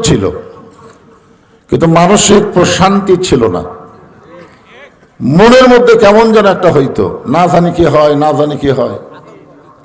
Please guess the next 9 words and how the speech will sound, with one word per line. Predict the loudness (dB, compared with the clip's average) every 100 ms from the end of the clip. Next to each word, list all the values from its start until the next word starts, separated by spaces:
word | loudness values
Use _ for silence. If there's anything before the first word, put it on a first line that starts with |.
| -6
আতঙ্ক | -4 -2 -4
ছিল | -4 -2
না? | -2 -4 -6 -12 -20 -20 -20 -20 -20 -20 _ _ _ _ _ -6
আজরাইল | -2 0 2 2
ধরার | 2 2 2 2
আগে | 2 0
পুলিশ | 0 0 0 -2
ধরার | -2 -2 -2
ভয় | -4 -4 -6